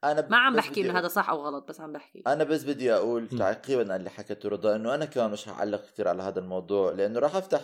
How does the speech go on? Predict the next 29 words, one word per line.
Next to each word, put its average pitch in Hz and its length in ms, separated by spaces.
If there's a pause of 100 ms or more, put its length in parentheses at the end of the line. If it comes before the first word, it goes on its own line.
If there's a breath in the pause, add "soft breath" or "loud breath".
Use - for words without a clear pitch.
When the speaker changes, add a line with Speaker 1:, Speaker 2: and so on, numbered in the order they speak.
(120)
Speaker 1:
إذا 143 120
بدي 233 260
أحكي 196 180
راح 165 160
أفتح 170 200
بيبان 160 380 (560 soft breath)
ما 202 160
بدي 143 240
أفتحها، 131 320
مش، 160 180
مش 135 100
بقدر. 117 460
Speaker 3:
<laughs> 160 300
Speaker 1:
بقدر 220 320
أفتحها، 175 340
ولكن 170 360
ما 170 120
بدي 139 240
أفتحها. 113 420 (180 loud breath)
بس 220 180
بدي 185 260
أقول 170 200
كمان 147 420 (140)
إنه، 123 640
آم، 107 440 (400)
آه، 110 320 (380)
يعني 127 200
أنا 190 280
صراحة 160 380